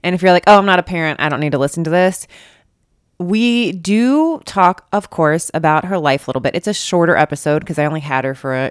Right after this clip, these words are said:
shorter amount of time, but we don't just talk about that book. And also, as you'll see, like, you know, this is the process for not just being a parent, but for being a human.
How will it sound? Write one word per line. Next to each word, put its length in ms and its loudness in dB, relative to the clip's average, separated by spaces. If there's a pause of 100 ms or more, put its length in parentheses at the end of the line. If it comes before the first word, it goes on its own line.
shorter 320 -6
amount 240 -6
of 80 -10
time, 340 -6 (300)
but 220 0
we 400 -4
don't 360 0
just 220 -6
talk 220 0
about 200 0
that 200 0
book. 200 0
And 140 -2 (180)
also, 760 2 (400)
as 320 2
you'll 80 0
see, 580 -2
like, 400 -2
you 100 -4
know, 140 0
this 240 -4
is 140 -6
the 100 -2
process 500 -2
for 160 -8
not 380 -2
just 300 -4
being 240 -4
a 100 -10
parent, 800 -4 (340)
but 200 -2
for 160 -4
being 320 -6
a 40 -6
human. 720 -10